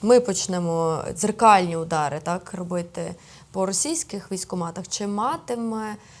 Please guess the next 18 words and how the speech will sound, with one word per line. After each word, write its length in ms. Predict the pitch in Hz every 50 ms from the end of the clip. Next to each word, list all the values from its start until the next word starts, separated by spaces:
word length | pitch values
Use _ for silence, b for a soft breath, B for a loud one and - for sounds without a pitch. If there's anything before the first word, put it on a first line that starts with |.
| B B B -
ем, 600 | - 190 196 202 185 180 180 180 180 190 196 175 170 196 - - _ - _ - -
сенс, 880 | - - - - 247 254 277 339 370 349 247 202 - - - - -
е, 180 | - - 180 175
там, 220 | 175 - 175 170
вплив 520 | 175 - - - 202 208 247 277 277 226 180
великий, 500 | 180 190 185 180 180 175 175 - 170 165
отакі 320 | 160 - 180 - - 208
спецоперації, 880 | 196 - - 185 170 - 175 160 160 160 160 143 131 139 - - 156 151
от, 120 | 147 143 165
на 80 | 165
вашу 280 | 156 135 143 - - 180
думку, 320 | 170 156 160 156 - 190
чи 180 | 180 - - 220
є, 340 | 190 185 214 208 180 156 - B B B B B B B B -
е, 280 | 165 170 170 160 160 165
чи 120 | 165 - 208
виправдані 640 | 214 269 262 262 - 180 185 160 165 165 165 160
вони? 260 | - 143 147 139 -